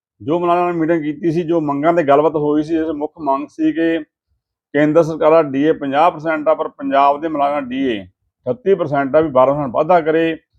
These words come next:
ਜਾਂ ਸਤਾਰਾਂ ਸੱਤ ਦੋ ਹਜ਼ਾਰ ਵੀਹ ਵਾਲਿਆਂ ਨੂੰ ਛੇਵਾਂ ਪੇ ਲਾਗੂ ਕਰੇ, ਪੰਦਰਾਂ ਇੱਕ ਪੰਦਰਾਂ ਨੋਟਿਸ ਰੱਦ ਕਰਕੇ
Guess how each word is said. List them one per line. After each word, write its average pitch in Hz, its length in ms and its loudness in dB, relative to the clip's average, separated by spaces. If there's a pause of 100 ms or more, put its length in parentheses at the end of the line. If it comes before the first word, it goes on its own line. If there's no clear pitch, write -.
(240)
ਜਾਂ 151 140 4
ਸਤਾਰਾਂ 151 420 4
ਸੱਤ 156 160 0
ਦੋ 139 600 -2
ਹਜ਼ਾਰ 147 160 4
ਵੀਹ 139 200 -2
ਵਾਲਿਆਂ 165 200 4
ਨੂੰ 113 240 -8 (600)
ਛੇਵਾਂ 190 340 2
ਪੇ 180 180 0
ਲਾਗੂ 147 320 2
ਕਰੇ, 170 280 2 (540)
ਪੰਦਰਾਂ 160 360 2
ਇੱਕ 180 80 0
ਪੰਦਰਾਂ 170 320 2
ਨੋਟਿਸ 160 300 0
ਰੱਦ 143 240 2
ਕਰਕੇ 160 540 2